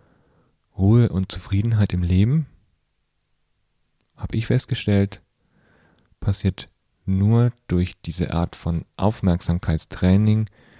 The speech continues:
die ich in der Meditation kennengelernt habe. Lass uns mal kurz auf die Etymologie des Wortes Meditation eingehen.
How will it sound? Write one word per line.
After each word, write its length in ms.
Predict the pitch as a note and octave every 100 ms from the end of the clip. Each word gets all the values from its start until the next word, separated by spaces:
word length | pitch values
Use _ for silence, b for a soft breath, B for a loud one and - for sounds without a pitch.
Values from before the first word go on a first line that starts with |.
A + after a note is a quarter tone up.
| b b b b _
die 520 | F#2 F2+ F2+ F2+ F2 E2+ _ _ _ _
ich 320 | F#2+ F2 -
in 80 | F#2+
der 100 | F2+
Meditation 540 | F2+ F2+ F2 - F2+
kennengelernt 540 | - F2 F2 E2+ -
habe. 160 | - - - _ _ _ _ _ _ _ _ b b b b b b b b b b b _ _ _ _ _ _ _ -
Lass 200 | A2 G#2
uns 120 | A2
mal 120 | G#2+ G#2
kurz 420 | B2 - - - _ _ _ _ _
auf 300 | - G2 G2 -
die 600 | - F#2 F#2 F#2 F#2 F2+ E2+ - _ _ _ _ _ _ _
Etymologie 720 | - G2+ A2 G2 F#2+ - A#2+
des 240 | G2+ -
Wortes 300 | F#2+ F#2+ -
Meditation 640 | F#2+ F#2+ F#2 - G#2+ A#2+ A2+
eingehen. 580 | F2+ F#2 F2+ E2+ E2